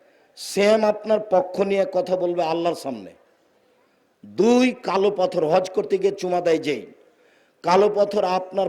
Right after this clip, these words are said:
পক্ষে হয়ে বিচারের মাঠে কথা বলবে আল্লাহর সাথে। তিন, কোরআন তেলাওয়াত, কোরআন আপনার পক্ষে হয়ে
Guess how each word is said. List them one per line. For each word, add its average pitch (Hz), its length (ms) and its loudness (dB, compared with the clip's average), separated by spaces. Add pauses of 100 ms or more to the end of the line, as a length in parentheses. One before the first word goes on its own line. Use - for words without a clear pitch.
পক্ষে 180 400 2
হয়ে 202 120 2
বিচারের 170 420 -2
মাঠে 180 300 -6
কথা 175 240 -4
বলবে 165 280 -2
আল্লাহর 156 340 -4
সাথে। 104 340 -14 (640)
তিন, 233 320 4
কোরআন 190 400 2
তেলাওয়াত, 170 420 4 (560)
কোরআন 208 360 6 (120)
আপনার 196 380 -2 (140)
পক্ষে 202 420 2
হয়ে 202 220 2